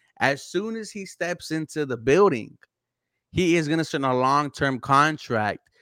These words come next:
to be a part of the Houston Texans. Man, it, like, like, like I said, Harley, it's just crazy we are talking about the trade deadline. But as we heard from Patrick Storm, the Houston Texans are buyers. We are buyers, man.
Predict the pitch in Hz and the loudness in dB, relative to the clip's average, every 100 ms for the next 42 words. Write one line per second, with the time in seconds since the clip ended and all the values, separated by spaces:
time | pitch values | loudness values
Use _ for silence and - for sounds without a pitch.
0 | _ _ 139 131 131 123 - 135 131 123 | _ _ -10 -6 -6 -6 -8 -6 -6 -8
1 | 117 - 120 113 117 104 120 120 147 165 | -12 -12 -14 -14 -18 -10 -8 -8 -2 -2
2 | - 190 98 214 226 240 233 240 240 240 | 0 -4 -2 -6 -4 -4 -2 0 2 2
3 | 190 131 - 110 110 110 110 - _ - | 2 -4 -4 -4 0 0 -2 -8 _ -20
4 | _ - 262 247 208 - 175 165 180 156 | _ 0 0 0 -4 -4 0 0 0 -2
5 | 151 147 143 135 - 139 151 170 151 139 | -2 2 2 0 0 0 0 0 -4 -4
6 | 117 127 127 120 113 - - 123 123 123 | 2 4 4 2 -8 -8 0 2 2 2
7 | 113 107 107 107 107 - _ 139 - 117 | 0 0 -2 -4 -4 -6 _ -20 -4 4
8 | 165 160 - 107 139 156 156 165 135 156 | 4 4 -2 0 2 2 0 0 2 4
9 | 190 202 196 165 - 143 151 - 120 - | 4 2 -2 -6 -2 -2 -2 -4 -8 -4
10 | - 202 185 110 - _ _ _ _ _ | 2 4 4 2 -6 _ _ _ _ _
11 | _ _ - 139 143 196 220 233 220 - | _ _ -4 -4 -2 -4 -4 -6 -8 -6
12 | 170 - 226 185 175 139 127 202 160 - | -6 -6 -6 -2 -2 0 -2 -2 -4 -8
13 | - 123 190 262 147 123 127 185 214 147 | -10 -6 -2 -2 -2 -2 0 0 -2 -4
14 | 110 113 110 120 | -4 -6 -4 -6